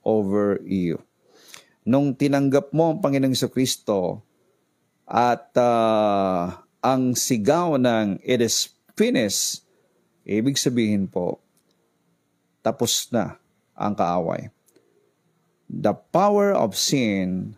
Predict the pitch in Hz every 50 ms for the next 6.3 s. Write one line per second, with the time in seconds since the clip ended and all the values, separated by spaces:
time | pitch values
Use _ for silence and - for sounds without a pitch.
0 | _ - - - 113 110 - - - - 113 107 107 113 117 123 117 117 113 110
1 | 98 113 - - 104 104 107 104 92 92 85 82 80 - 110 - _ _ _ _
2 | _ _ _ _ _ _ _ _ - - 104 101 92 101 92 90 85 85 87 82
3 | - 50 - - - - - _ _ _ _ _ _ _ _ _ _ _ _ _
4 | _ _ _ _ _ _ _ _ _ _ _ _ _ - 107 113 117 123 127 127
5 | 127 123 107 - 131 127 127 - - 107 107 104 95 92 82 113 120 120 117 -
6 | - 113 85 76 -